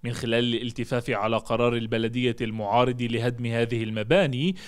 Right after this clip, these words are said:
والتوجه إلى اللجنة اللوائية للتخطيط والبناء، إلا أن الجلسة التي عقدت في اللجنة اللوائية قررت عدم الموافقة على الهدم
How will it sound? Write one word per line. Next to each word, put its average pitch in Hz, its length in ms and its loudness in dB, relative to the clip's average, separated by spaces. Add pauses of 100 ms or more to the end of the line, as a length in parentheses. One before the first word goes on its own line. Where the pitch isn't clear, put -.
(160)
والتوجه 196 760 4
إلى 139 120 2
اللجنة 139 440 0
اللوائية 123 600 0
للتخطيط 117 600 -4
والبناء، 120 840 2 (360)
إلا 269 200 6
أن 311 120 2
الجلسة 180 500 2
التي 143 260 0
عقدت 135 460 2
في - 80 -6
اللجنة 131 400 2
اللوائية 123 840 2 (300)
قررت 240 420 6
عدم 156 360 4
الموافقة 135 720 -2
على 117 200 0
الهدم 123 500 0